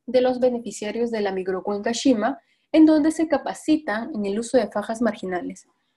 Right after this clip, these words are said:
Bueno, esto ya lo comentó Vladimir anteriormente, de por qué es necesaria la sensibilización,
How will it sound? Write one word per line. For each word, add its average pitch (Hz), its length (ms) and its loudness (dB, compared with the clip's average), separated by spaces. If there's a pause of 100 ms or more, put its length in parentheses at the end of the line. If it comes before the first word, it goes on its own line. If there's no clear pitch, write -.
(420)
Bueno, 285 220 4
esto 285 180 2
ya 330 100 6
lo 349 120 4
comentó 220 340 4
Vladimir 202 480 2
anteriormente, 180 640 -4
de 233 120 -4
por 202 260 -6
qué 233 180 2
es 233 80 0
necesaria 208 440 0
la 208 100 0
sensibilización, 185 880 -6